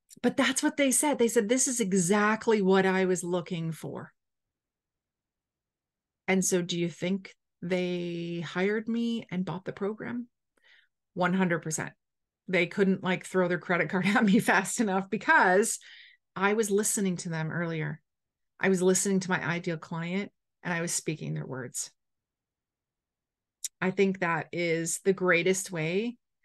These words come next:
to really serve your clients in an authentic way, in a way that actually will get them the results that they want and will have them, the word that comes to mind is clamoring to work with you, but I just,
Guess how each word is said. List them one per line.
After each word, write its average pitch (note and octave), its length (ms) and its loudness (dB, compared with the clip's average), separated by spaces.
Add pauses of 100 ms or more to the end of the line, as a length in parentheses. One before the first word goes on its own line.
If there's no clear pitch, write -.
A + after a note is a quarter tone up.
(300)
to E3 720 -2 (460)
really G#3 320 4
serve F3+ 400 0
your G3+ 140 0
clients G#3+ 800 -4
in F#3+ 120 2
an F3+ 120 2
authentic G3 640 -2
way, B3 440 0 (460)
in F#3+ 140 2
a F3+ 100 2
way F#3 220 4
that F#3 160 2
actually F3+ 400 0
will F#3 140 4
get F#3 220 2
them G3 300 4
the F#3+ 140 6
results F#3 440 2
that E3+ 140 -4
they D#3 120 -2
want F3 400 -4 (140)
and C#4+ 340 2
will A3+ 80 0
have G#3+ 400 0
them, G#3 420 2 (1700)
the B3+ 100 4
word C#4 160 6
that F4+ 120 4
comes B3+ 260 2
to B3 80 4
mind G#3+ 180 4
is G3 120 4
clamoring G#3+ 680 0
to A3+ 120 -4
work A3+ 220 0
with A#3+ 180 -2
you, A#3 260 -2
but G#3+ 160 0
I G3 120 2
just, G#3 220 0